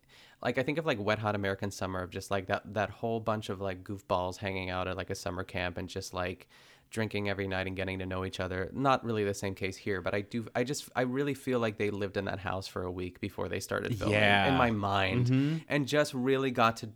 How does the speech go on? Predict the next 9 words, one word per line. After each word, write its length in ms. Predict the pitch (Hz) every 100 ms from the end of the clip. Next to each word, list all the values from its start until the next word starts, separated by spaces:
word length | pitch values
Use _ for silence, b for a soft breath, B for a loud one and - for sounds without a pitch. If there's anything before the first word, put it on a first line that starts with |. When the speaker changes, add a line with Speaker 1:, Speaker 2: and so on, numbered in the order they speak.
| -
Speaker 1:
like, 300 | 120 101 107
did 180 | 135
the 80 | 135
groundwork, 640 | 113 104 98 117 92 92 90
or 80 | 113
laid 220 | 113 120
the 60 | 110
groundwork, 420 | 92 92 95 92
rather. 380 | 95 92 98